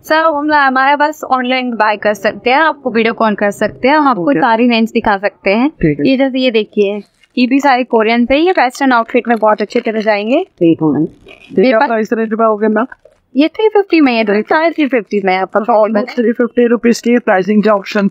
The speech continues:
Speaker 2: में अवेलेबल है सब।
Speaker 1: सारे देखो, मैं आपको एक ओपन करके दिखाती हूँ।
Speaker 2: ठीक है, ठीक है।
Speaker 1: सारे कलर्स में अवेलेबल है।
Speaker 2: गाइस,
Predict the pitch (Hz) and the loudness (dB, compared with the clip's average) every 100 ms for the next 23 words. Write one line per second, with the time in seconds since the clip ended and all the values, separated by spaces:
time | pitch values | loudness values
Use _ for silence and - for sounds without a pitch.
0 | - 202 175 175 165 160 156 143 156 196 | 0 0 2 2 2 2 0 0 -2 0
1 | 226 208 220 220 233 220 - - 220 247 | 0 2 0 0 0 0 -2 -2 -2 -2
2 | - 254 220 208 202 208 196 208 - 214 | -4 0 0 0 0 0 0 -2 -2 0
3 | 262 370 - 165 - 165 156 240 226 254 | 2 2 2 0 0 0 2 2 2 0
4 | 247 220 202 233 220 190 185 190 196 196 | 0 -2 0 0 0 2 0 0 0 2
5 | 202 202 226 | 2 0 -4